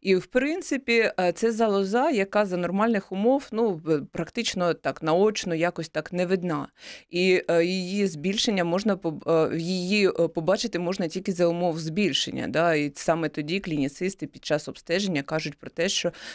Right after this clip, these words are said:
щось змінилося з цією залозою. В принципі, залоза достатньо проста за своєю будовою. Там є фолікули, е, стіночка яких утворена клітинами, фолікулярним епітелієм, і є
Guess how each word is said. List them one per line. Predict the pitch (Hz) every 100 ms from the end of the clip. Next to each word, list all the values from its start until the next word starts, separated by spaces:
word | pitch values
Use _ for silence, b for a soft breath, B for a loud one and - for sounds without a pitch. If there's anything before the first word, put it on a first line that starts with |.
| B
щось | - 170 175
змінилося | 165 156 175 170 165
з | 156
цією | - 156 165 165
залозою. | 156 151 151 147 110 - _
В | - - -
принципі, | 202 311 - 294 180
залоза | 160 160 165 240 262
достатньо | 180 - 202 180
проста | - 160 - -
за | - 165
своєю | - 165 196 180
будовою. | 165 180 277 359 311 285
Там | 285 208 190
є | 160 151
фолікули, | - 202 311 320 302 294 311 311 226
е, | 220
стіночка | - 254 220 - 208
яких | 208 214 208
утворена | 190 190 196 180 175
клітинами, | 165 175 - 185 180 165 160
фолікулярним | 165 160 175 175 160 165 165
епітелієм, | 160 160 - 160 156 151 - B B -
і | 302 285
є | 196 240